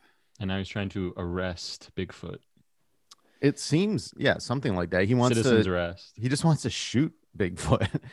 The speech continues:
Speaker 1: Well, he's
Speaker 2: So,
Speaker 1: a cop.
Speaker 2: um, establishing an actual hunting season and issuing licenses for people who want to hunt Bigfoot will just draw more people to our already beautiful part of the state, Humphrey said in a statement. See, I don't agree with,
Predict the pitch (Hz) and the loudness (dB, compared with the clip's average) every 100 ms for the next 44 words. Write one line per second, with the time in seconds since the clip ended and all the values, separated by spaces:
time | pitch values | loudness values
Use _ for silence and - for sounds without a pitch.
0 | - - - 107 101 156 139 135 - - | -20 -20 -14 -4 6 8 8 6 0 -20
1 | _ - 127 131 127 120 117 110 107 _ | _ 4 8 8 8 6 2 0 -4 _
2 | - 123 160 147 180 180 160 131 - 123 | -4 2 6 6 6 4 4 4 4 4
3 | 127 135 110 - 147 170 143 - 117 113 | 2 0 0 2 2 2 0 0 0 2
4 | 120 101 107 107 131 120 151 143 117 104 | 2 0 -2 -2 0 0 0 0 4 6
5 | 117 151 139 147 135 123 - 139 135 104 | 4 0 -2 -2 -2 -4 -4 -4 0 2
6 | 107 110 110 113 - - 139 143 - 139 | 2 2 2 0 -4 0 2 2 4 2
7 | 123 92 87 - _ _ _ _ _ 104 | 4 2 2 0 _ _ _ _ _ 0
8 | 101 147 123 135 127 120 101 113 160 - | 2 2 4 8 8 8 6 4 2 0
9 | 156 110 104 - 107 101 - 110 131 147 | -2 2 2 4 6 6 6 6 6 6
10 | 131 135 90 92 117 - 123 - 110 107 | 6 4 0 2 2 2 -2 0 2 4
11 | 107 - 92 - 101 95 82 92 92 - | 2 -2 -6 -2 2 2 0 -4 -6 -4
12 | 90 - 90 85 - 95 87 - 95 80 | -6 0 0 0 -4 -4 -4 -4 -4 -4
13 | 76 - 127 90 90 78 104 120 101 87 | -8 -8 -6 -4 -4 -4 -4 -2 -6 -6
14 | 95 90 | -4 -4